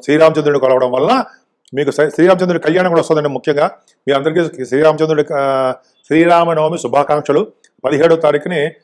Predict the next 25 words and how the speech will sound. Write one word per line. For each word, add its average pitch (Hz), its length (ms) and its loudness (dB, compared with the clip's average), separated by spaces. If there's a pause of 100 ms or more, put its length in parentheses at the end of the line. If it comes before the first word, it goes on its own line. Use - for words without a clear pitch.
(220)
మనం 135 480 -2
శ్రీరామచంద్రుడి 160 520 2
కళ్యాణం 156 320 0
చేయించడం 143 360 0
వల్ల 143 280 -2 (360)
కష్టాల 180 460 0
నుండి 170 300 -6
మనం 180 280 -4
దూరం 135 220 2
అవుతాం. 113 280 -6 (300)
సర్వత్రా 185 560 0 (260)
విజయం 156 280 -2
కలగడానికి 151 320 0
ఎక్కువ 147 260 0
అవకాశం 139 340 2
ఉందండి, 127 300 -4
ఉంది. 131 500 -6 (340)
మీ 151 120 0
రాశి 165 260 2
వాళ్ళు 160 160 2
ముఖ్యంగా 147 380 -4 (300)
వెంకటేశ్వర 160 560 -2
స్వామి 147 260 -2
దగ్గర 147 160 0
దీపారాధన 139 500 -2